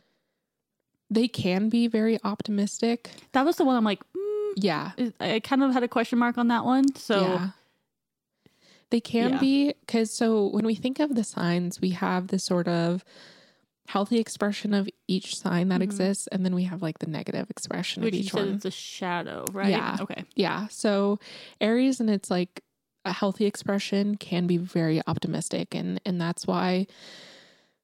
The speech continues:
Speaker 1: you know, it sprouts towards change.
Speaker 2: Mm-hmm.
Speaker 1: Um,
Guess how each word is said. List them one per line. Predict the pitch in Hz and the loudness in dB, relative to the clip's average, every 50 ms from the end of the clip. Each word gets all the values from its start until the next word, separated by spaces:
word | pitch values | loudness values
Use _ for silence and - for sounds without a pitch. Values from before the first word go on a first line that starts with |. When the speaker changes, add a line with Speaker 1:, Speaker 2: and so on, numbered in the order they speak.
| _ _ _ - | _ _ _ 0
Speaker 1:
you | 214 214 202 | 2 2 4
know, | 196 185 175 175 165 - - | 4 2 2 0 0 -2 -2
it | 185 190 190 - - - _ - | -2 -2 -2 -2 -4 -6 _ -12
sprouts | - - - 202 180 180 190 - - - - - - - - | -14 -6 -2 -2 0 0 0 -2 -6 -8 -8 -6 -8 -8 -8
towards | - - 202 196 202 202 196 202 - - | -6 -4 -2 0 0 0 -2 -4 -6 -8
change. | - - 208 202 226 226 - - - 196 226 214 190 202 | -4 -2 -2 0 0 -2 -2 -4 -4 -4 -4 -2 -4 -4
Speaker 2:
Mm-hmm. | 190 196 196 190 202 | -6 -8 -6 -2 0
Speaker 1:
Um, | 196 190 185 180 175 175 175 185 202 202 | 0 2 2 0 0 -2 -2 -2 -4 -4